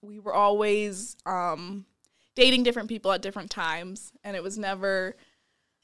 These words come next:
we had never really thought of anything, but we kind of, like, towards the end of high school, were, like, getting pretty close and whatnot, and anyways.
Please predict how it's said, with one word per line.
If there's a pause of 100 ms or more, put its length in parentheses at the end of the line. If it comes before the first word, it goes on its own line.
(560)
we
had
never
really
thought
of
anything,
but
we
kind
of,
like, (100)
towards
the
end
of
high
school,
were,
like, (460)
getting
pretty
close
and
whatnot,
and (380)
anyways.